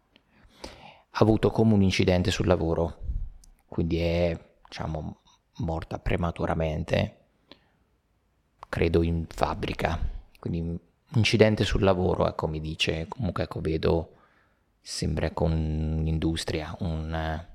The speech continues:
quindi proba-, probabilmente che sì, un incidente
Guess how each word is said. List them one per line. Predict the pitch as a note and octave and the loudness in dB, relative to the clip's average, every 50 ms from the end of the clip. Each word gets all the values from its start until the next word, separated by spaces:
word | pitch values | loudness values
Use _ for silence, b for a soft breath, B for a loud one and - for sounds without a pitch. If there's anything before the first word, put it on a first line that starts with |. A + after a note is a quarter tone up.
| - _ _ _ _ _ _ _ _ b b b b b b b b | -20 _ _ _ _ _ _ _ _ b b b b b b b b
quindi | - - B2 A#2+ | -8 -6 -4 -2
proba-, | - D#2+ E2 D#2+ | 0 0 0 0
probabilmente | E2 - - - F#2 E2+ E2+ E2+ F2 - G2+ - | -2 -4 -2 -2 0 2 2 2 2 2 0 -2
che | F2 | -2
sì, | - - - | -2 -2 -2
un | D2+ D#2+ | -2 -2
incidente | D#2+ D#2+ - - F2 E2 E2 D#2 D#2+ D#2+ - | -2 -2 -2 -2 -2 -2 0 -2 -2 -2 0